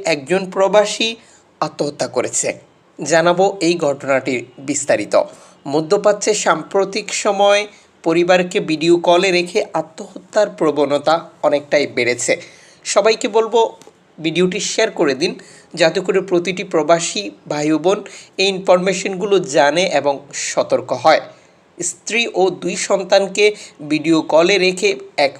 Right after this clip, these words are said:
প্রবাসীর আত্মহত্যার ঘটনায় প্রবাসীদের মাঝে নেমে এসেছে শোকের ছায়া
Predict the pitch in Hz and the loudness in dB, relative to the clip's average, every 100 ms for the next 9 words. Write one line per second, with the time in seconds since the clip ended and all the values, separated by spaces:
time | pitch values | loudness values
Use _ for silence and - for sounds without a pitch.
0 | - 147 147 175 - 202 - - 160 - | -4 0 2 2 0 -4 -4 -6 -6 -6
1 | - 202 196 190 - 196 165 151 156 160 | -10 -8 -10 -4 2 2 4 2 2 2
2 | 160 160 - - _ _ - 160 156 202 | 2 0 -8 -20 _ _ -2 2 4 2
3 | - 208 220 202 196 190 185 180 190 180 | 0 -2 0 2 2 2 0 2 2 0
4 | 208 190 196 180 - 170 165 160 160 - | -2 -2 -2 -4 -2 -2 0 -2 -2 0
5 | 180 190 | 4 4